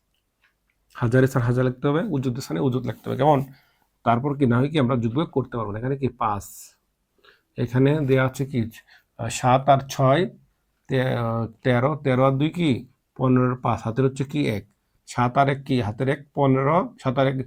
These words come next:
হাতের এক আট, আট আর আট কি ষোলো, ষোলো আর তিন উনিশ, উনিশ আর নয় হাতের হচ্ছে কি এক। এখানে আমরা দেখতে পাচ্ছি দুই, হাতের হচ্ছে এক, তিন, তিন আর এক, চার, চার আর আট, আট আর চার বারো, বারো আর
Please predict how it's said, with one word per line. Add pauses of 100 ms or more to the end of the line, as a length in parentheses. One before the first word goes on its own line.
(260)
হাতের
এক (200)
আট, (440)
আট
আর
আট
কি
ষোলো, (120)
ষোলো
আর
তিন (760)
উনিশ,
উনিশ
আর
নয়
হাতের
হচ্ছে
কি
এক। (1400)
এখানে
আমরা (420)
দেখতে
পাচ্ছি (120)
দুই, (180)
হাতের
হচ্ছে
এক, (100)
তিন, (580)
তিন
আর
এক, (1200)
চার, (580)
চার
আর (120)
আট, (960)
আট
আর
চার
বারো,
বারো
আর